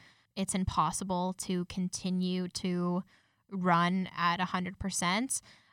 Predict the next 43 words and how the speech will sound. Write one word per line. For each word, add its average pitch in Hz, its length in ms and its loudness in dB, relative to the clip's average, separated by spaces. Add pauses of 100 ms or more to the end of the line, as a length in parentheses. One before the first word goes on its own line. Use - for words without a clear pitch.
(100)
Um, 180 320 0
and 190 140 0
it 180 80 -2
might 196 220 2
not 196 200 2
feel 269 220 0
like 285 160 2
you're 294 100 0
running 277 280 0
at 277 80 2
a 277 40 0
hundred 262 280 -2
percent 254 400 -2
because 220 320 -2
maybe 190 280 0
you're 180 400 0
staying 180 380 0
at - 120 0
home 254 220 0
most 226 180 2
of - 60 -10
the 220 80 -2
day, 202 240 0
or 196 120 2
maybe 165 260 -2
you 175 220 0
have, 180 520 2
like, 180 220 -4
a 202 60 -4
lack 180 240 0
of 196 100 -6
motivation 185 600 -4
to 180 100 -6
do 175 220 -6
the 202 100 -4
things 202 320 -4
that 185 120 -4
make 202 240 -4
you 202 80 -2
feel 196 360 -4
as 202 140 -2
though 196 120 -2
you're, 196 380 -2